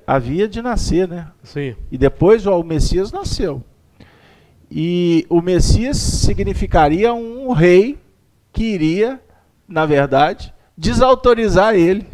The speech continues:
Speaker 1: Enquanto é o contrário. Porque o Messias vai autorizar aos reis da terra. E bem-aventurados os reis da terra que es-, que mantenham-se sintonizados com a luz maior, porque vão cumprir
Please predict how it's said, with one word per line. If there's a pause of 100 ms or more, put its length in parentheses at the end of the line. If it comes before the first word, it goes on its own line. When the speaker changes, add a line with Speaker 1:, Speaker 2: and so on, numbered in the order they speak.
(1600)
Speaker 1:
Enquanto
é
o
contrário. (720)
Porque
o
Messias
vai
autorizar (240)
aos
reis
da
terra. (760)
E
bem-aventurados
os
reis
da
terra (220)
que
es-,
que
mantenham-se (680)
sintonizados
com
a
luz
maior,
porque
vão
cumprir